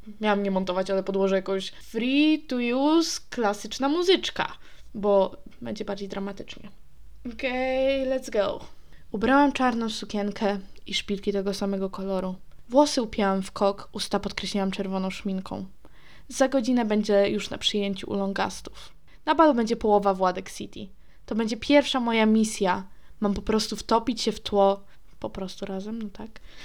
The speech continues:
i dowiedzieć się jak najwięcej. Pod sukienką chowam nóż. Będę tam sama, potrzebuję jakiejkolwiek broni. Spoglądam ostatni raz w lustro i wychodzę z pokoju.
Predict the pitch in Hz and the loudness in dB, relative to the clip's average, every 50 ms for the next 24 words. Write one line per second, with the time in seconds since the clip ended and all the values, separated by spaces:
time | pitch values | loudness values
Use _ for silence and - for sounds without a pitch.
0 | - - - - - - - - 269 277 226 226 233 202 202 202 - - 214 196 | -14 -14 -16 -16 -18 -6 -2 4 6 8 8 8 6 2 0 -2 0 0 0 0
1 | 196 208 202 196 190 190 185 185 190 - - - 196 - - - - - - - | 0 0 -2 0 0 -2 -2 -4 -6 -8 -8 -8 -8 -10 -10 -14 -14 -14 -14 -14
2 | - - - 277 - - - 254 220 247 240 226 220 220 220 208 196 214 190 202 | -2 0 0 0 2 0 -2 0 2 2 2 2 2 0 0 0 2 2 2 2
3 | 202 196 196 190 185 185 - - - - - - - - - - - - - - | 2 2 2 0 0 -2 -4 -8 -10 -10 -12 -14 -16 -16 -16 -16 -16 -16 -16 -6
4 | - 208 208 208 208 208 202 214 202 196 190 - - 220 208 196 196 190 190 185 | 0 2 4 4 4 4 4 4 2 2 2 0 0 2 2 4 4 2 2 0
5 | - - - - 233 220 - - 214 190 208 196 196 190 196 202 - 208 208 214 | -4 -10 -10 -8 -6 -4 -2 -2 0 2 2 2 2 0 -2 -4 -4 -4 -4 -6
6 | 202 208 214 208 208 214 220 220 220 214 - - - - - - - - - 247 | -6 -8 -6 -6 -6 -6 -6 -6 -8 -10 -12 -16 -18 -16 -14 -14 -8 0 2 2
7 | 233 233 254 240 233 220 - 226 - - 233 226 226 240 233 220 220 202 202 202 | 4 4 6 6 6 4 4 0 0 0 0 2 4 4 4 4 4 4 2 2
8 | 214 220 220 214 - - 220 202 214 202 208 - 220 196 196 190 - - 202 196 | 2 2 2 2 2 2 2 2 2 2 2 2 2 2 2 0 -4 -6 -6 -2
9 | - 190 180 185 202 202 190 | 0 0 0 0 -2 -4 -8